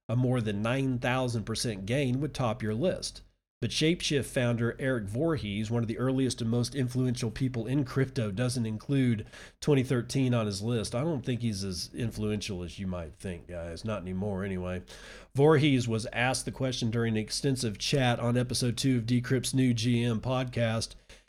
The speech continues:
His top three years, twenty seventeen, twenty twenty,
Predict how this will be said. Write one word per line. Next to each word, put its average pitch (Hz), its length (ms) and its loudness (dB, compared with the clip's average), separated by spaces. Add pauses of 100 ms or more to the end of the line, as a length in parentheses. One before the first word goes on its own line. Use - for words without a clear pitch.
(200)
His 160 240 6
top 175 240 6
three 190 180 8
years, 208 460 6 (180)
twenty 147 220 4
seventeen, 156 720 6 (100)
twenty 127 260 4
twenty, 123 440 2